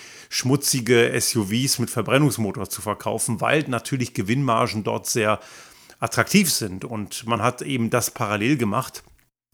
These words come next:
Man hätte natürlich viel konsequenter in Richtung E-Mobilität gehen können, aber gemessen an diesen drei großen O E Ms in Deutschland ist Volkswagen sicherlich derjenige, der am weitesten fortgeschritten ist.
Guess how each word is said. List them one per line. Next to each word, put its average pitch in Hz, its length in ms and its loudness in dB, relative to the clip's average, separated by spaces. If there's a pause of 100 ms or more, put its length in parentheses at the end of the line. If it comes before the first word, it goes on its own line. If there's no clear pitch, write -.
(100)
Man 123 200 2
hätte 127 180 -2
natürlich 120 300 -2
viel 151 180 -4
konsequenter 113 800 4 (400)
in 113 80 0
Richtung 107 320 -2
E-Mobilität 107 840 0
gehen 113 200 0
können, 165 220 0
aber 147 300 2 (260)
gemessen 175 480 6
an 143 160 0
diesen 131 240 0
drei 143 220 4
großen 139 360 0
O 131 220 0
E 117 140 0
Ms 156 240 0
in 147 100 0
Deutschland 127 540 2
ist - 340 -2
Volkswagen 113 640 0
sicherlich 110 440 -4
derjenige, 120 680 2
der 131 140 0
am 117 80 -4
weitesten 113 400 -4
fortgeschritten - 640 -2
ist. - 320 -8